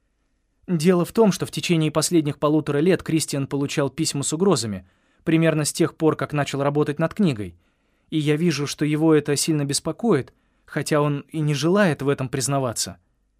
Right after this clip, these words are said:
Я подумала, что и в издательство могли прислать что-нибудь в этом духе". "Боже мой, да что ты такое говоришь? Нет, нам ничего такого не приходило.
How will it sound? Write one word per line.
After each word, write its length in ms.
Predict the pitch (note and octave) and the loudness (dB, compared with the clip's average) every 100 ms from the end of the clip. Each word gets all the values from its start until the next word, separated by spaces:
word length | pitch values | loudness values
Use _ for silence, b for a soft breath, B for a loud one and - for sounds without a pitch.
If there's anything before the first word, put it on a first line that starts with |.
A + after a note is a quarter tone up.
| _ _ _ | _ _ _
Я 200 | - D#3 | -4 -2
подумала, 440 | D#3+ E3 F3+ F3 D#3+ | 0 2 2 2 0
что 160 | - | 2
и 60 | E3 | 2
в 80 | D#3 | 2
издательство 560 | D3 G#3 G#3+ C#3+ - C3+ | 2 0 0 -4 -2 -2
могли 280 | C3+ C#3 | -2 -2
прислать 420 | C3+ C3+ - C#3+ C3 | -2 -4 -2 -2 -2
что-нибудь 520 | - C#3+ C3+ C3+ - _ _ _ | -4 -4 -4 -6 -10 _ _ _
в 140 | G3 D3+ | -2 0
этом 260 | C#3+ D3+ | 0 -2
духе". 360 | C#3 B2 G2+ - _ _ _ _ _ _ _ _ _ _ | -2 -6 -12 -14 _ _ _ _ _ _ _ _ _ _
"Боже 460 | - D#3 G#3+ D#3 C#3+ | -10 -2 0 0 2
мой, 160 | E3 E3 | 2 2
да 80 | |
что 160 | E3 B3+ | 0 -2
ты 100 | C4+ | -2
такое 260 | B3+ C4 A#3+ | 0 2 4
говоришь? 480 | G3+ E3+ G2+ - _ _ _ _ - | 6 6 4 -8 _ _ _ _ 2
Нет, 360 | F3 E3 A2+ | 4 4 4
нам 240 | G3+ E3+ E3+ | 4 4 4
ничего 300 | E3+ F#3+ F3+ | 2 2 2
такого 260 | E3 E3 | 2 4
не 80 | D#3 | 2
приходило. 580 | C#3+ - C#3 G#2+ E2 | 0 -2 -2 -2 -8